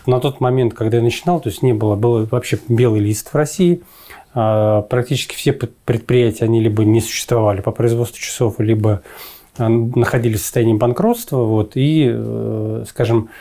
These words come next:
э, в принципе, независимых часовщиков не было совсем,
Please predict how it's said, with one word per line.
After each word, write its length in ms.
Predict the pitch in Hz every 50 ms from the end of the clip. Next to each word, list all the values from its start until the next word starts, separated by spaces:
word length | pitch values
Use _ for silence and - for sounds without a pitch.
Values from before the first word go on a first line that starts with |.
| - - - - - _ _ _ -
э, 200 | 131 120 113 107
в 520 | 107 - - - - - - - _ _
принципе, 460 | - 151 151 147 - - - 127 123 - _ _ _ _ _ - -
независимых 580 | - 139 127 151 147 147 139 - - 131 - -
часовщиков 720 | - - - - 135 - - - - - 143 123 - -
не 80 | 135 127
было 240 | 120 123 117 117
совсем, 600 | 110 - - 131 120 - - - 226 240 240 214